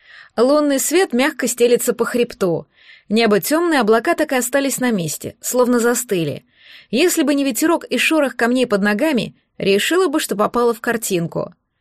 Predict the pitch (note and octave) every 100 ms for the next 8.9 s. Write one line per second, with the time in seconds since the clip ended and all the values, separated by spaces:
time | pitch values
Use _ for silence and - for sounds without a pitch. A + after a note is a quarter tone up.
0 | _ _ _ _ - A#3+ A#3 A3 F4 C4+
1 | - - - - F4 F#4 D4 C#4+ D4+ B3+
2 | - A#3 A3+ A3+ G3+ G3+ G3+ E4 E4+ B3
3 | - G#3+ G#3 G3 A#3+ D#4 - G#3 - G3
4 | G3 F#3 C4 B3 A#3+ A3 - - A#3+ A3+
5 | C#4 B3 A3 E3+ D3+ _ _ - - G3
6 | F#3+ B3+ B3 C4+ B3 - E4+ F4+ G3 E3
7 | - - F#3+ C4 E4 D4 C4 B3+ D4+ C#4+
8 | C4 C4 A3 C4 C4+ C#4+ A3+ F3